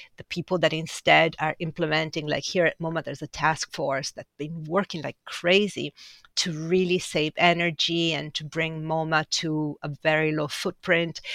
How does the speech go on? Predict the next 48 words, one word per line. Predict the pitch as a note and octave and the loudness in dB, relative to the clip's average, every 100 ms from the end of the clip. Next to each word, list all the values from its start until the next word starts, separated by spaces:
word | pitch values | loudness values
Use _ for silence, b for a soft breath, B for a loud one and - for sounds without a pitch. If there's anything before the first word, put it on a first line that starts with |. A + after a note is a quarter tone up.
| B B | B B
It's, | B3 - - - - - - | 2 2 -4 -8 -14 -16 -2
I | - G#3 B3+ - | 2 2 0 0
respect | A3+ - - C4 - | 0 0 2 2 4
them | E3 E3+ | 0 2
as | G3 F#3 | 0 0
much | F#3+ G3 | 0 -2
as | G3+ | 0
I | F3 | 2
respect | E3 C#3+ - E3 E3+ - - | 2 -2 -2 0 0 -2 -10
the | |
creators | - D#3+ E3 E3 D3+ | -6 -2 0 0 -6
of | |
the | D3 | -6
Great | C#3 D#3 | -4 -6
Green | E3+ D#3+ | -6 -6
Wall | C#3+ C#3 | -2 -4
of | - | -2
Africa. | C#3+ - - - D3+ D#3 | -6 -6 -12 -10 -10 -8
You | F3+ | -2
know | G3 | 2
what | A3 | 4
I'm | A3 | 2
saying? | - A3 A3 B B B B | 4 4 4 B B B B
I | F#3+ | -2
think | A#3+ G#3+ | 0 -2
it | - | 0
takes | G3+ F#3 - | 0 0 0
all. | D#3+ D3 B2+ B B B | 2 4 2 B B B
Great | - A#3+ | 6 6
Green | C4+ C4 | 6 2
Wall | B3+ | 2
of | A3 | 4
Africa | E3 F#3+ A3 - G#3+ - | 2 0 -2 0 0 0
is | D#3 | -4
a | D#3 | -2
great | E3+ F3+ | 0 0
example | - - D3+ E3+ G3 F#3+ | -2 -4 -4 -2 -2 -2
when | F3+ | -2
it | B2 | -4
comes | E3 E3 | -4 -4
to | - | -6
complexity, | - D3+ - E3 - G3+ G3+ | -10 -6 0 0 0 -6 -4
'cause | F3 D3+ | -4 -4
we're | F#3 | -2
talking | G#3+ F#3+ F#3+ | -2 -2 0
about | D#3 C#3+ - | 2 2 2
twenty-one | - F3 F3+ G#3+ D#3+ C#3+ D3+ | -4 -4 -2 -4 -2 -4 -2
nations | C#3+ D3 - - - D#3 G3 | -2 -2 -2 -4 -8 -12 -14